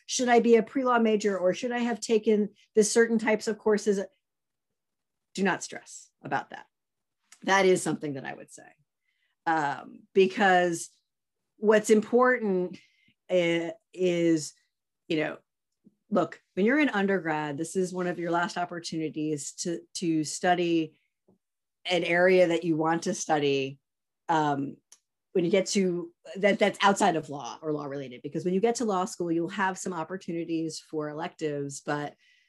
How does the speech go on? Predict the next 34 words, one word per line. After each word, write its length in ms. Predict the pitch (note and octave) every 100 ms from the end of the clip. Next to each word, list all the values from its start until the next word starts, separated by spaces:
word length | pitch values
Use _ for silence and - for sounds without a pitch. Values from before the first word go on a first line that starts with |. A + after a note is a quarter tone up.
| _ -
um, 480 | D#3 C#3+ C#3+ - - _ _ _ _ _ _
you 100 | F#3
know, 140 | E3+ E3
a 40 | E3+
lot 220 | F3 G#3
of 140 | F#3+
it 200 | E3+ D3+ -
is 300 | F3 D3+ -
you 240 | F3+ F#3
take 320 | - F3+ E3 -
what 180 | F3+ D#3+
you, 100 | -
what 120 | E3+
you're 120 | E3 D#3
told. 280 | C#3+ - - - - -
You 140 | B3+
may 140 | C4+
not 180 | C4+ B3+
have 140 | B3 G3+
dreamed 260 | G3+ G#3
all 100 | G3+
your 140 | G3 F#3+
life 320 | F3+ F#3 -
of 100 | C#3+
taking 320 | G3+ E3+ F3
torts, 380 | F#3 D#3+ C3+ -
but 260 | C#3 C3+
you're 140 | - F3
going 280 | E3 E3+ A3+
to 60 |
take 240 | - C#3+ -
torts, 340 | F2 - - _ - _ -
right? 300 | D3 F3+ - - _ _ _
So, 560 | - B3 A3 G#3 G3+